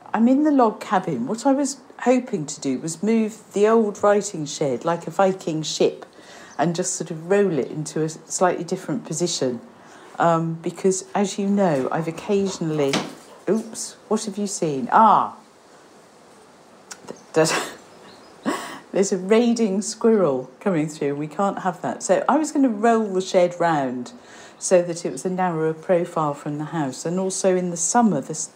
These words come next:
sun blazes through the old shed windows. So, um,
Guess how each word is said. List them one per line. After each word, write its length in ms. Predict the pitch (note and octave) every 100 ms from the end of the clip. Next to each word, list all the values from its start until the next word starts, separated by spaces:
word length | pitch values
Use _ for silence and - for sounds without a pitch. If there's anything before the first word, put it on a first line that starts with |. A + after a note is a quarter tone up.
| -
sun 500 | - - B3 G3 D#3+ -
blazes 720 | G#3 A3+ B3 G3+ F#3 C3+ -
through 160 | - C#3
the 160 | C#3 D3
old 240 | C#3 B2+
shed 320 | - C#3+ C#3
windows. 680 | C#3+ C#3 B2 A2 - - - - - - - - - - -
So, 480 | - - G3+ G3 G3
um, 360 | G3+ G3 G#3